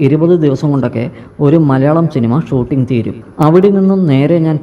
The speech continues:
ദളപതി ലൊക്കേഷനിലേക്ക് പോവുകയായിരുന്നു. മമ്മൂക്ക, രജനി സാർ എന്നിവരൊക്കെ അവിടെ ഉണ്ടായിരുന്നു. എൻ്റെ സീനുകൾ വളരെ കുറച്ചേ ഉള്ളൂ.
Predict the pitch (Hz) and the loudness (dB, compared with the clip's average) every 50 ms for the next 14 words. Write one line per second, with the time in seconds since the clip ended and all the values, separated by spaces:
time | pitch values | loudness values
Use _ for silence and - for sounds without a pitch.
0 | - 151 139 131 135 143 147 165 156 165 - - 151 131 123 120 - 135 123 - | -4 -2 0 0 0 0 0 0 -2 -2 -4 -2 -2 -4 -4 -2 -2 -6 -4 -2
1 | - 139 139 135 131 - 123 131 160 165 - - 131 127 127 127 120 131 117 110 | -2 -2 0 -2 -2 -4 -4 -6 -6 -6 -4 0 2 2 2 2 0 0 -2 -2
2 | 104 104 117 107 95 - - - - - - 139 139 147 160 160 139 156 160 156 | -2 -4 -6 -10 -14 -14 -14 -20 -12 -4 0 0 2 2 2 0 0 -2 -4 -4
3 | - - 147 135 131 127 139 151 151 143 - 147 147 151 - 151 123 127 135 135 | -4 -2 -2 0 0 0 0 -2 -2 -2 -2 -2 -2 -2 -2 -2 0 0 2 0
4 | 127 120 113 - 131 127 - 127 120 113 120 127 120 117 120 110 110 113 110 110 | 0 -2 -2 -2 -4 -4 -2 -2 -2 -2 0 0 0 0 -2 -2 -2 -4 -4 -6
5 | 87 95 - - - - - - - - - - - - 143 143 143 160 160 180 | -8 -10 -12 -14 -20 -20 -20 -20 -20 -20 -20 -20 -8 -2 2 2 4 4 4 2
6 | - - 151 147 151 143 131 139 185 - - 147 143 143 147 151 156 180 175 - | 2 2 0 0 2 2 0 0 -2 -4 -4 -2 0 0 0 0 0 -2 -4 -4
7 | 123 120 117 - 131 120 110 104 104 101 95 | -4 -6 -4 -4 -4 -4 -4 -4 -6 -8 -10